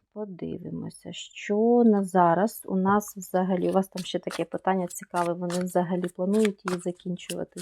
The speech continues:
чи ні, да, ту війну. Давайте на зараз в цілому. <clears throat> Що у нас з закінченням війни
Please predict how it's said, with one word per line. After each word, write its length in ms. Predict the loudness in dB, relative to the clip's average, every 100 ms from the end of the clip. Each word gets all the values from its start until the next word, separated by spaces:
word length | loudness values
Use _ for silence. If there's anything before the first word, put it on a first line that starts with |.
| -12
чи 160 | -8
ні, 180 | -6 -6 -4
да, 200 | -4 -4
ту 160 | -6
війну. 340 | -10 -10 -12 -12 -14 _ -20 -20 _ -20 -20 -20 -20 -18 -10
Давайте 420 | -4 -4 -4 -6
на 120 | -4
зараз 300 | 2 4 4
в 140 | 0 -8 -10
цілому. 380 | -6 -4 -6 -8 _ -8 -8 -4 8
<clears throat> 300 | 10 10 6 -6 _ -20 _ _ -20 -20 _ _ _ _ -20 -20 _ -14
Що 400 | -14 -10 0 2
у 160 | 2 2
нас 260 | 2 2 0 -8 _
з 100 | -16 -16 -18 -20 -10
закінченням 880 | -10 -8 -8 -8 -8 -8 -8 -8 -8
війни 420 | -6 -6 -6